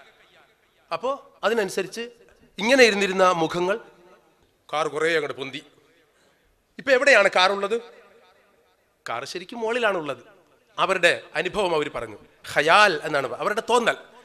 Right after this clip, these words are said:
അവർ പറഞ്ഞു, "ദാ ഞാൻ ആ കാറ് താഴ്ത്തുകയാണ്." അപ്പോ ഇങ്ങനെ ഇരിക്കണ തല ഇപ്പൊ എവിടെയാണ്? ഇപ്പൊ റോട്ടിലാണ്. അങ്ങനെ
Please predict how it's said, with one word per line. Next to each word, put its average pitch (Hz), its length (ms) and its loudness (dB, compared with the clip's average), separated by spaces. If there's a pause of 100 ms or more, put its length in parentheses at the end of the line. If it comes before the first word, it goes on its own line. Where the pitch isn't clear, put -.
(160)
അവർ 285 120 -6
പറഞ്ഞു, 165 260 -6 (1400)
"ദാ 156 180 2 (240)
ഞാൻ 185 160 2
ആ 165 60 4
കാറ് 170 460 2
താഴ്ത്തുകയാണ്." 165 560 -2 (1040)
അപ്പോ 262 280 -6
ഇങ്ങനെ 240 160 -4
ഇരിക്കണ 208 240 -6
തല 185 220 -6 (1500)
ഇപ്പൊ 226 120 -2
എവിടെയാണ്? 196 320 -2
ഇപ്പൊ - 160 -12
റോട്ടിലാണ്. 110 380 -10 (1040)
അങ്ങനെ 175 200 -2